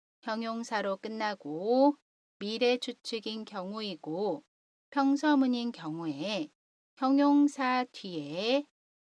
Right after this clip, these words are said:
니을 거라고 하다를 결합해서 이야기합니다.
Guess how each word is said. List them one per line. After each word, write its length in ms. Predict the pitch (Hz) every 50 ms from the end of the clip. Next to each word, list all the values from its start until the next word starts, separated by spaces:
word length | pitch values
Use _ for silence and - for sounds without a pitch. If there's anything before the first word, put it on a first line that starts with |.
| _ -
니을 360 | 214 240 262 285 285 294 285
거라고 560 | - - 240 214 190 190 170 165 - 196 202
하다를 540 | 202 220 247 240 254 240 240 254 254 254 254
결합해서 760 | - - 175 175 175 175 - - 165 143 - - 214 220 220
이야기합니다. 840 | 220 175 156 143 135 - 170 190 208 220 233 247 240 175 139 131 147